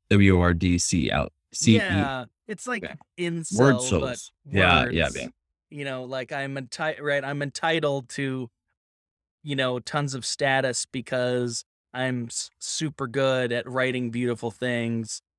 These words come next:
Speaker 2: but society isn't arranged to grant status to people who write beautiful things, and therefore I'm poor and struggling and, uh, cr-, you know, cranky about it. And this
Speaker 1: Yeah.
Speaker 2: is, but this is like a, right, it's a caricature.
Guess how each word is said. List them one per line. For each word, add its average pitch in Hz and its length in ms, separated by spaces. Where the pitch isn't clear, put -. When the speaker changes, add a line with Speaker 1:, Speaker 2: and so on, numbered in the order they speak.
Speaker 2:
but 127 140
society 143 640
isn't 127 260
arranged 127 600
to 127 80
grant 120 320
status 120 580
to 123 100
people 117 360
who 120 180
write 117 380
beautiful 113 360
things, 110 680
and 120 180
therefore 120 380
I'm 117 160
poor 123 360
and 117 140
struggling 117 640
and, 107 260
uh, 107 420
cr-, - 200
you 147 140
know, 110 160
cranky 120 480
about 87 300
it. 69 140
And 180 140
this 185 80
Speaker 1:
Yeah. 151 120
Speaker 2:
is, 160 180
but 185 200
this 180 200
is 139 160
like 127 240
a, 110 240
right, 139 140
it's 120 160
a 123 40
caricature. 113 640